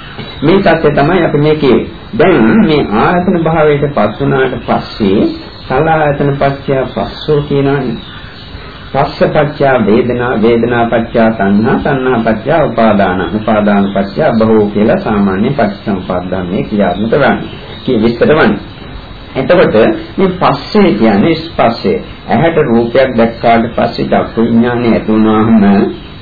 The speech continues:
ඒකට කියනවා චක්කු සම්පස්සේ කියලා. චක්කුන්ට පටිච්ච රූපේට උප්පජ්ජ චක්කු විඥානං තින්න සංගත චක්කු සම්පස්සෝ එහෙමයි බුදුහාමුදුරේ කියන්නේ. ඒ කියන්නේ ඇහැ තියෙනවා, රූපේ තියෙනවා. ඒ දෙක ගැටීම නිසා,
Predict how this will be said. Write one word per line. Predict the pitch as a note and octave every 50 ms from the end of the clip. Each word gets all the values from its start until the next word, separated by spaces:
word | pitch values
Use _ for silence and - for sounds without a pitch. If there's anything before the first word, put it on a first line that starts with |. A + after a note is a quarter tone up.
| - - - - - - -
ඒකට | - C3+ C#3 D3 E3+ D3+ D#3
කියනවා | - B2+ C#3+ G3 G#3+ G3+
චක්කු | F#3 D#3 D3+ D3+ D3
සම්පස්සේ | C3+ - A2+ G2+ G2 G2 F#2 - - G2 -
කියලා. | - - - - - - - - - - -
චක්කුන්ට | - - D3 D3 - - F#3+ F3+ F3+
පටිච්ච | E3 D#3+ D#3 D#3 D3+ - C3
රූපේට | G#2 A2+ A#2+ C3 - C#3 C#3 C3+ -
උප්පජ්ජ | B2+ A2+ A2 A#2+ A2+ A2 A2+ A2
චක්කු | - A2 F#2+ - - A#2+
විඥානං | B2+ B2+ C3 C#3 D#3 G#3 A#3+ B3+ C4 -
තින්න | E3 - D3 C#3 C#3
සංගත | C#3 C#3 B2+ A#2 A#2 - - A#2
චක්කු | A2 - B2+ - - A#2+
සම්පස්සෝ | - A#2+ A2 G2+ G2+ G2 F#2+ F2+ - - A2
එහෙමයි | A2 A2 A2 G#2+ A#2+ C3+
බුදුහාමුදුරේ | A#2+ G#2+ G2+ G2+ G2 F#2 F#2+ E2+ E2+ F#2+ A2 A#2 - D3
කියන්නේ. | - - F3 C#3 A2 - - - - - - - -
ඒ | A2 A#2 A2
කියන්නේ | A2 G#2+ G2 F#2+ G2+ G2+
ඇහැ | G#2 G#2 G#2 G#2+ G#2+ G2+
තියෙනවා, | G2+ G#2 G2 F#2 F2+ F#2 F#2+ G2+ C3+ D#3
රූපේ | C#3 B2+ B2 A#2 A2+ A2+ A#2 A2 G2+
තියෙනවා. | G2+ G2 F#2 F#2 F2+ G2 A2+ C#3+
ඒ | C3+ A#2+ A2
දෙක | G#2 G2+ A2 G2+ G2
ගැටීම | - A2 A2+ A2+ A2 - A#2 A2+ G#2+ G2+
නිසා, | F#2 F2+ F2 E2+ F2 - - - F2 D2+ D2 D#2+ F#2 -